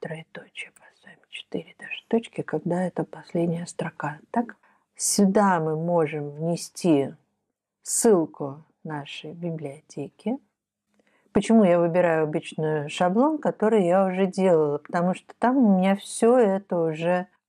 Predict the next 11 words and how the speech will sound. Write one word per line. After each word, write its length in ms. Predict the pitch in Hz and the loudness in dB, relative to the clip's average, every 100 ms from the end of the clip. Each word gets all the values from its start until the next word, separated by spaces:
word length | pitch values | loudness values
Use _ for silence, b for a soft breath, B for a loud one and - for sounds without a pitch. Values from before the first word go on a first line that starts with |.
| _ | _
отредактировано, 1300 | - 196 175 170 170 170 - 202 175 151 143 143 143 _ _ _ | -2 -2 0 0 0 -4 0 2 2 -2 -6 -8 -12 _ _ _
чтобы 200 | 175 170 | -8 -6
мне 140 | 170 | -6
каждый 380 | - 220 202 180 | -4 -4 0 2
раз 200 | 185 185 | 2 0
не 140 | 170 | -2
делать 360 | 160 170 160 - | 2 2 2 0
одну 280 | 156 156 156 | -2 0 -2
и 40 | |
ту 260 | 151 160 151 | -2 -4 -2
же 260 | 156 147 | -2 -6